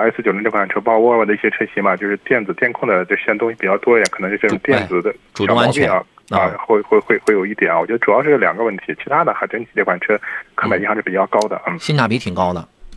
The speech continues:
Speaker 1: 对。
Speaker 2: 就比这，比这B B A的性价比高，而且又很低调。主动安全配置几乎是不用怎么选装，是吧？啊，今天时间关系，咱们节目到这儿了，还有很多很多的问题留下来了，我们留到明天吧。明天是周二，原则上我们解决的是汽车投诉跟维权的节目，每天下午的三点到五点，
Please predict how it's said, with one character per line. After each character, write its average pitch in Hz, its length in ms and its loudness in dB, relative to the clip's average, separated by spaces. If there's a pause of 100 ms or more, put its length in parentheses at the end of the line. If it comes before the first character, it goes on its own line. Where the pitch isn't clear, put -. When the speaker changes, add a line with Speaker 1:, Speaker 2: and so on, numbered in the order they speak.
(180)
Speaker 1:
对。 98 100 0 (160)
Speaker 2:
就 113 160 -6
比 104 240 0
这， 117 120 4
比 104 200 -2
这 123 80 -2
B 139 140 -2
B 120 60 2
A 147 180 0
的 110 80 0
性 - 140 -6
价 127 100 2
比 90 140 -8
高， 101 240 0
而 107 100 -2
且 101 140 -2
又 107 160 2
很 87 160 -8
低 98 100 -4
调。 95 240 0 (520)
主 135 100 2
动 165 100 6
安 - 20 4
全 190 140 4
配 202 140 2
置 120 120 2
几 196 140 -2
乎 247 180 2
是 160 120 4
不 - 120 -2
用 139 140 2
怎 95 140 -2
么 120 100 2
选 87 240 -4
装， 120 180 0 (200)
是 - 100 -4
吧？ 107 60 4
啊， 101 320 -2 (560)
今 226 120 2
天 233 140 8
时 202 100 6
间 220 120 8
关 226 100 6
系， 196 40 4
咱 170 100 4
们 175 60 0
节 160 100 2
目 170 100 2
到 170 160 4
这 139 100 4
儿 120 120 6
了， 95 260 2
还 147 100 4
有 165 60 10
很 123 240 2
多 151 120 6
很 131 120 0
多 127 100 2
的 143 60 4
问 135 160 0
题 107 160 2
留 113 160 4
下 123 100 4
来 107 200 4
了， 117 160 6
我 104 40 2
们 113 140 2
留 117 80 4
到 127 140 4
明 123 160 0
天 175 200 2
吧。 107 160 2
明 107 180 0
天 196 160 4
是 156 120 0
周 202 180 4
二， 160 160 6
原 110 140 2
则 151 80 2
上 151 140 4
我 110 40 2
们 120 100 -2
解 98 120 -2
决 95 80 0
的 120 60 4
是 131 140 -2
汽 - 140 0
车 156 80 6
投 151 200 0
诉 160 120 2
跟 131 140 2
维 143 100 2
权 170 160 0
的 185 60 0
节 170 100 4
目， 202 140 2
每 127 160 4
天 185 160 2
下 160 160 4
午 117 40 0
的 117 60 0
三 220 240 2
点 120 180 2
到 123 140 6
五 131 140 4
点， 156 180 8